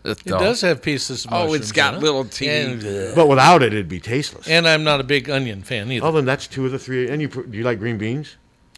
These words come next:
Speaker 1: Yes.
Speaker 3: Okay.
Speaker 1: Yes.
Speaker 3: And I could eat
Speaker 1: I like green beans a lot.
Speaker 3: m-, especially dipped in with a little bacon.
Speaker 1: That
Speaker 3: My
Speaker 1: is
Speaker 3: mom used to
Speaker 1: even
Speaker 3: do that.
Speaker 1: better.
Speaker 3: She used to cut, she used to cook little bacon into her green beans.
Speaker 1: Yeah, my mom did too.
Speaker 3: God, they were good. So, all right, you better get back to sports.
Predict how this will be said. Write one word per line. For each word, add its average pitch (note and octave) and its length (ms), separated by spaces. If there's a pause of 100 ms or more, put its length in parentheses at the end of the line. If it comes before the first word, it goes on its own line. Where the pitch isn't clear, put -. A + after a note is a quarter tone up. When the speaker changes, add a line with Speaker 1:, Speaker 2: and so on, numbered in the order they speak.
Speaker 1:
Yes. - 440
Speaker 3:
Okay. D#2 220 (1160)
Speaker 1:
Yes. A#2+ 100
Speaker 3:
And G#2+ 100
I A#2 80
could A#2+ 180
eat A2 160
Speaker 1:
I G#2 40
like A2+ 180
green A#2+ 220
beans A#2 240
a G2+ 60
lot. F#2+ 260 (140)
Speaker 3:
m-, A2 260
especially A#2 340
dipped G#2 260
in G#2 80
with G2 100
a - 20
little F#2+ 160
bacon. G2 400 (520)
Speaker 1:
That A2 200
Speaker 3:
My A#2 60
Speaker 1:
is A#2+ 60
Speaker 3:
mom A2+ 220
used A2+ 80
to - 20
Speaker 1:
even D3 140
Speaker 3:
do C3 60
that. A#2 60
Speaker 1:
better. G2+ 100
Speaker 3:
She B2 120
used A#2 160
to G2+ 60
cut, A2+ 260 (400)
she A#2+ 180
used G#2 140
to F#2+ 160 (100)
cook - 220
little G#2 180
bacon G2 380
into F2 160
her F2 100
green F2+ 240
beans. A2 180
Speaker 1:
Yeah, D#3+ 120
my D3+ 180
mom C#3+ 260
did C3+ 200
too. B2 200 (180)
Speaker 3:
God, E2 180
they D2 80
were C#2+ 100
good. A1+ 300 (160)
So, - 160 (280)
all G#2 100
right, A2 60
you G#2 60
better G#2+ 160
get G2 140
back G2+ 160
to - 80
sports. - 460